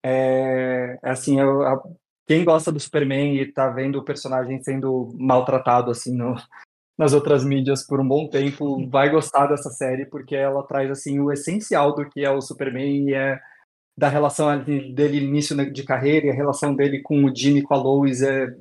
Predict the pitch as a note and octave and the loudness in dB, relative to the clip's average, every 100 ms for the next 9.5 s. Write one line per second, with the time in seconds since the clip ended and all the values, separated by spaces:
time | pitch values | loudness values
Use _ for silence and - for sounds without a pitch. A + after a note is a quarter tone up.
0 | - B2+ - C#3 - E3 D3 C#3 C3 D3 | -6 -4 -2 -4 -2 -2 0 0 2 6
1 | E3 E3+ C#3 C3+ C#3 C#3 C#3+ D3 D3 G3+ | 6 4 2 4 4 2 0 2 2 2
2 | G#3+ F#3 D#3+ D#3+ D3 C#3+ C3+ C3+ B2 - | 2 0 2 0 0 0 -4 -6 -10 -6
3 | C3+ D3 C3+ C3+ C3+ C#3 C3+ B2 C3 B2 | -6 -2 -4 -2 -2 -2 -4 -2 2 2
4 | C#3+ D#3+ - _ _ D3 D#3+ E3 F3 E3+ | 2 -4 -10 _ _ -2 0 0 2 4
5 | F3 F3+ F#3+ F#3 F3+ E3+ E3+ D#3+ D#3+ D#3 | 4 4 2 2 0 -2 -2 0 0 0
6 | D3+ - D3+ D3+ D3+ C3+ D3+ E3+ - D#3+ | -2 -4 -4 -2 -2 0 0 0 0 -2
7 | D#3 - F3 F#3+ F#3 E3+ E3 D3+ D#3 D#3 | -2 -6 -8 -6 -6 -2 0 2 2 0
8 | C#3 D3+ D3 D3+ D3+ E3 C#3 C#3+ C#3+ C#3+ | -2 -4 0 0 0 -4 -2 2 2 0
9 | - C3+ C3 C#3 C#3 | -2 -4 -4 -6 -8